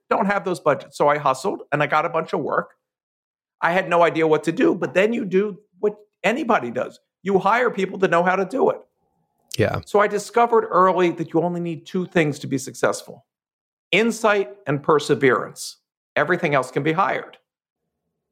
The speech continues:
Speaker 1: So if I can teach people how to have insight, like I teach how to build a high-tech startup at, at U S C, largest
Speaker 2: Mm-hmm.
Speaker 1: engineering school in the country.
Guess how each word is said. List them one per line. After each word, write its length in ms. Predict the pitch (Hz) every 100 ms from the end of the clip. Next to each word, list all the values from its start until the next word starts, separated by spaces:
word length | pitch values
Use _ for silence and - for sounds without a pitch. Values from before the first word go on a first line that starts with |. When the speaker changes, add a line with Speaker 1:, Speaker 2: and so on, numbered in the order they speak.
| _
Speaker 1:
So 340 | - 185 170 -
if 100 | 190
I 100 | 190
can 180 | 196
teach 340 | - 240 247 -
people 280 | 226 190 175
how 140 | 170
to 260 | 151 139 -
have 300 | 135 139 131
insight, 560 | 131 107 127 117 131 - _ _ 139
like 160 | 135
I 60 | 143
teach 300 | - - -
how 140 | 160
to 240 | 147 135 - _ _ -
build 180 | 147 135
a 40 |
high-tech 360 | 135 127 120 -
startup 420 | 143 120 107 -
at, 240 | 107 -
at 300 | 107 104 - 113
U 160 | 107
S 160 | 101 -
C, 300 | 87 - _ _ _ -
largest 320 | 127 110 90
Speaker 2:
Mm-hmm. 60 | 110
Speaker 1:
engineering 340 | 113 107 107 110
school 160 | -
in 40 | 95
the 60 | 98
country. 280 | 98 -